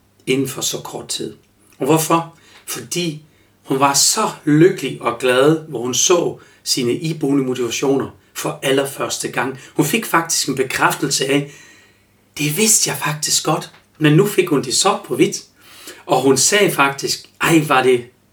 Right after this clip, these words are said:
var det fedt." Og hun havde så glad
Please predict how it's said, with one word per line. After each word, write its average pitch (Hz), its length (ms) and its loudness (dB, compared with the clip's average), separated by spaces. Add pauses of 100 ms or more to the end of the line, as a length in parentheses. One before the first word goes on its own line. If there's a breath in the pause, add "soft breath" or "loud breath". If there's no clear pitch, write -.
var 147 140 0
det 147 100 0
fedt." 226 300 -2 (800 loud breath)
Og 135 120 -2
hun 175 140 4
havde 190 160 4
så 190 240 0 (120)
glad 180 480 2